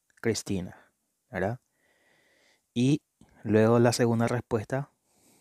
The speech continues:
dice Aguilera. Entonces la, la pregunta correspondiente, ¿cuál sería? Sería, "What is your last name?". "¿Cuál es tu apellido?".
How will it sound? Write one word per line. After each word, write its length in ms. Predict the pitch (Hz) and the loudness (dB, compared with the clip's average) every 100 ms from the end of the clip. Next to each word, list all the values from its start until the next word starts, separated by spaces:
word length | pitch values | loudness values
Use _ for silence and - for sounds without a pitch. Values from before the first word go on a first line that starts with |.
| _ | _
dice 280 | 107 98 107 | -8 -2 0
Aguilera. 540 | 101 104 107 98 90 - | 4 6 6 6 0 -8
Entonces 340 | 101 101 113 | -6 -4 0
la, 200 | 110 110 - | -2 -2 -4
la 160 | 110 - _ _ _ | -6 -6 _ _ _
pregunta 360 | - 101 101 110 | -4 -4 -2 -2
correspondiente, 600 | 113 117 - 113 110 113 | -2 -2 -4 -4 -2 0
¿cuál 180 | 110 104 | 0 2
sería? 340 | 107 90 95 - _ _ _ _ _ _ _ _ | -2 -6 -12 -20 _ _ _ _ _ _ _ _
Sería, 500 | - 104 101 101 104 - | -8 -4 0 0 -2 0
"What 280 | 117 117 - _ | 4 4 2 _
is 280 | 117 117 - | -6 -4 -2
your 360 | 113 110 104 | 2 2 4
last 340 | 98 104 - - | 6 4 2 -4
name?". 420 | 101 101 135 160 - _ _ _ _ _ _ _ _ _ _ - | -2 0 0 -2 -6 _ _ _ _ _ _ _ _ _ _ -6
"¿Cuál 160 | 107 | -6
es 80 | 101 | -4
tu 80 | 95 | -6
apellido?". 500 | - 92 104 117 | -8 -8 -4 -4